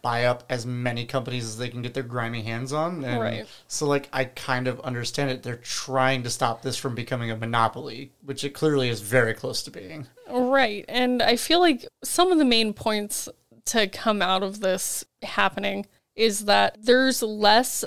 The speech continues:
Speaker 2: of an ability for authors to get their works published because they would have too many hands on those controls.
Speaker 1: Right.
Speaker 2: And then also they could set the price for books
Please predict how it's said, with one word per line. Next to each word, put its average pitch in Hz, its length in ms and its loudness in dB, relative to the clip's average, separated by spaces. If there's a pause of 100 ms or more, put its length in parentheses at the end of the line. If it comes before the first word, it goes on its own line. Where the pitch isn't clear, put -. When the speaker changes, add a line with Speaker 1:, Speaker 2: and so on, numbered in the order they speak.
Speaker 2:
of 220 640 4
an 214 140 -2
ability 208 640 2
for - 340 0
authors 214 520 2
to - 100 -4
get 202 220 0
their 196 180 0
works 202 380 -4
published 320 520 2
because 214 640 0
they 220 400 2
would 233 160 2
have 214 260 2 (260)
too 269 400 2
many 214 680 -2
hands 208 440 0
on 190 200 -2
those 180 260 -4
controls. - 640 -12 (520)
Speaker 1:
Right. 117 240 -6 (200)
Speaker 2:
And 208 460 4
then 214 500 4
also 208 960 2 (140)
they 220 340 2
could 226 360 2 (100)
set - 560 2 (140)
the 214 320 0
price - 400 2
for 220 180 -2
books - 680 -2